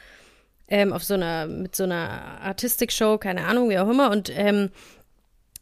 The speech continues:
da war natürlich halt, ich meine, das war ein Tourleben, sag ich mal. Es war halt nicht viel mit Schlaf und sehr viel mit Alkohol.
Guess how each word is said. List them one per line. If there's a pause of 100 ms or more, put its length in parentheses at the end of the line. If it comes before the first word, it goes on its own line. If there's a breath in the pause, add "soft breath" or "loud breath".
(180)
da
war
natürlich
halt,
ich
meine,
das
war
ein
Tourleben,
sag
ich
mal.
Es
war
halt
nicht
viel
mit
Schlaf
und
sehr
viel
mit
Alkohol.